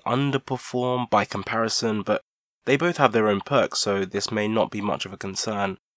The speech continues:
Um, I've had accounts with all of the ones I'm gonna mention, so I can definitely give you my perspective.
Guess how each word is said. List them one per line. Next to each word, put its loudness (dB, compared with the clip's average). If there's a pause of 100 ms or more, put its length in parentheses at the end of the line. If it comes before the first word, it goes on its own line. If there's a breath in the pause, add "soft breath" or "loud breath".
(420)
Um, -2
I've 4
had 2
accounts 2
with -4
all 4
of -6
the -2
ones 0
I'm 0
gonna 0
mention, -2
so 2
I 2
can -4
definitely -2
give -12
you -4
my 0
perspective. -10